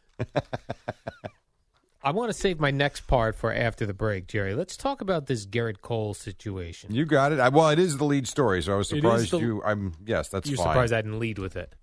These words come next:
Speaker 2: Um, well, no, you usually lead with something other than sports.
Speaker 1: Yeah.
Speaker 2: But I did think you would get to it in the first segment, but whatever. I like it.
Speaker 1: I don't wanna ruin it. I wanna, I wanna give it its proper spacing.
Speaker 2: He spoke for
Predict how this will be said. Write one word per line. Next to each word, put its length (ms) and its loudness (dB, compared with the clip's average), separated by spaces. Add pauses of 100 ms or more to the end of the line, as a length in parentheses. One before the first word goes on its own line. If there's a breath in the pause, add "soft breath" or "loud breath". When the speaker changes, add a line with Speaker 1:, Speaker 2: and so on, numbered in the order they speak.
(120)
Speaker 2:
Um, 600 4
well, 160 4
no, 120 6
you 180 0
usually 440 0
lead 200 0
with 120 -6
something 320 0
other 220 2
than 120 0
sports. 560 -2
Speaker 1:
Yeah. 320 -2 (180)
Speaker 2:
But 120 6
I 100 6
did 300 2
think 180 0
you 80 -2
would 140 0
get 160 2
to 100 4
it 40 4
in 60 -2
the 60 0
first 260 -2
segment, 300 2
but 80 -6
whatever. 460 2
I 100 6
like 300 4
it. 100 0
Speaker 1:
I 60 4
don't 100 0
wanna 140 0
ruin 340 0
it. 140 0
I 100 0
wanna, 380 -2
I 80 0
wanna 200 0
give 380 -2
it 80 -2
its 300 -6
proper 480 4
spacing. 720 -6
Speaker 2:
He 320 0
spoke 580 0
for 760 0